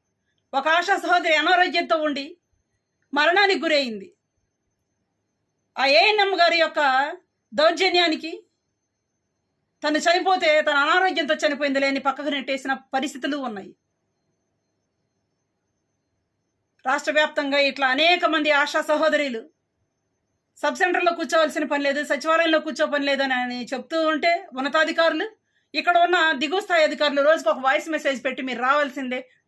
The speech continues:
time to time సంతకం పెట్టాల్సిందే" అని చెప్పేసి చెప్తున్నారు.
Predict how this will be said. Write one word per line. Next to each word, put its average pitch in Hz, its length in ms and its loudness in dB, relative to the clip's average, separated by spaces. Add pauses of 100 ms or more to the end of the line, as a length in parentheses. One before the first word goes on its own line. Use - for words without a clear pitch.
time 302 200 0
to 247 100 -2
time 277 340 -4
సంతకం 277 380 -4
పెట్టాల్సిందే" 247 500 -4
అని 240 100 -8
చెప్పేసి 226 520 -12 (420)
చెప్తున్నారు. 226 460 -10